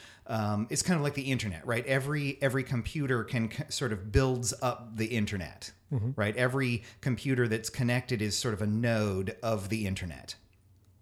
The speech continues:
Speaker 2: Sure.
Speaker 1: You know, um, you know, every server, every whatever. So, um, so yeah, every node in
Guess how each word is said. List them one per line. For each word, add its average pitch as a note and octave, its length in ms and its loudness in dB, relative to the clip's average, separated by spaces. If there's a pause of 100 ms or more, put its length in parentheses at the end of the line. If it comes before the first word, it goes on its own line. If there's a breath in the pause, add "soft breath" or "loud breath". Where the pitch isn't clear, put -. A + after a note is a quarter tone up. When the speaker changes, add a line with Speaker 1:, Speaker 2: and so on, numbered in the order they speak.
(120)
Speaker 2:
Sure. C3 300 0
Speaker 1:
You C3+ 220 2
know, F2+ 120 -6 (360 loud breath)
um, A2 580 0 (500 loud breath)
you C3 80 0
know, A2 80 2
every A#2 200 0
server, G#2 460 0
every G2+ 300 -2
whatever. G2 400 -2 (180)
So, B2 500 2 (280 loud breath)
um, A2 720 2 (540)
so - 180 2
yeah, C3 220 2
every C3 320 4
node A#2+ 720 4
in G#2+ 360 2